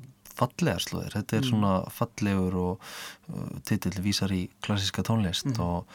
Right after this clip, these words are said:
Speaker 1: maður svona, já, svona fæ-, fær mynd af einhverju svona,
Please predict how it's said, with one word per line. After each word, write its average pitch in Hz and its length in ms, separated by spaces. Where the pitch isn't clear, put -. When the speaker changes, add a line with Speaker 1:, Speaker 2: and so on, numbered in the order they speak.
Speaker 1:
maður 92 180
svona, 92 220
já, 98 340
svona 98 240
fæ-, - 420
fær 107 240
mynd 110 260
af 113 120
einhverju 110 240
svona, 107 360